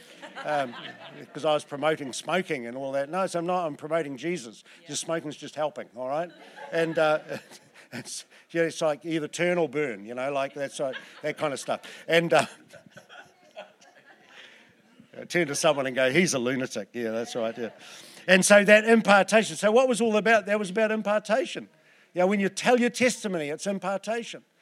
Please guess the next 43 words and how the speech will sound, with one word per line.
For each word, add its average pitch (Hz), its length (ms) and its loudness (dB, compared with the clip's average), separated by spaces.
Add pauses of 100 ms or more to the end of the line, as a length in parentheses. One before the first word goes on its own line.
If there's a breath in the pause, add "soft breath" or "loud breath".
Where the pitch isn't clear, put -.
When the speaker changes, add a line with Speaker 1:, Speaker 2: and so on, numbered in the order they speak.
(380 soft breath)
Speaker 1:
When 196 120 2
you, 208 140 4
when 202 240 0
a, 208 80 6
when 202 200 0
a 185 180 4
young 208 280 2
couple, 190 400 0 (220 loud breath)
you 190 100 -2
know, 180 100 6
turn 233 540 6
from 196 220 -2
what 190 140 0
they've 180 120 0
been 160 160 -2
doing 156 360 0 (200 loud breath)
and 165 140 0
they 165 100 6
decide 214 520 2
to 226 60 -6
get 196 220 -4
married, 147 400 -4 (320 soft breath)
and 170 160 0
even 226 180 2
though 196 160 6
they've 160 160 0
got 139 220 -6
kids 208 380 2
and 160 100 -2
all 190 80 0
that, 160 300 -2
they, 170 100 -6
they 180 140 -6
just 185 200 -8
say, 190 140 2
"No, 208 260 2
we 208 140 0
wanna 214 240 2
make 196 240 -2
this - 220 -6
real. 208 260 0
We 160 120 -4
wanna 156 220 -2